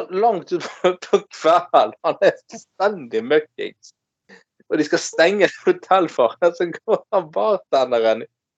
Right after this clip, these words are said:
ut i, i, nei, han resepsjonisten bort og sier han, «Eh, du, nå,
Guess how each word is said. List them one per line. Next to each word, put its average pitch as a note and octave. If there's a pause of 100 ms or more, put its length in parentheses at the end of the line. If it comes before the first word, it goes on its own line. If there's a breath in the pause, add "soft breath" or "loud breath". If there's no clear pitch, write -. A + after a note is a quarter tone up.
(160)
ut F3
i, D#3+
i, D#3+
nei, E3
han F#3+
resepsjonisten F3
bort D#3
og A#2
sier B2+
han, A2+ (640)
«Eh, B2+
du, D3 (680)
nå, F#3+